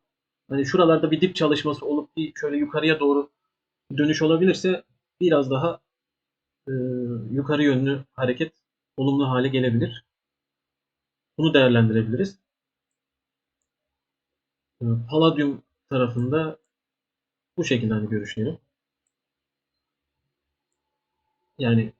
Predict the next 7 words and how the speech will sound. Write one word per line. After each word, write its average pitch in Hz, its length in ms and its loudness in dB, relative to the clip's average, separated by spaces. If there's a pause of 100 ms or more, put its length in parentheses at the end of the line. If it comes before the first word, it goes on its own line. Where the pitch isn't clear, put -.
şurada 127 380 -4
da 123 140 -2
bir 120 140 -4 (520)
şöyle 113 320 0 (1500)
aşağı 113 260 -4
yönlü 107 260 -6
bir 104 140 -12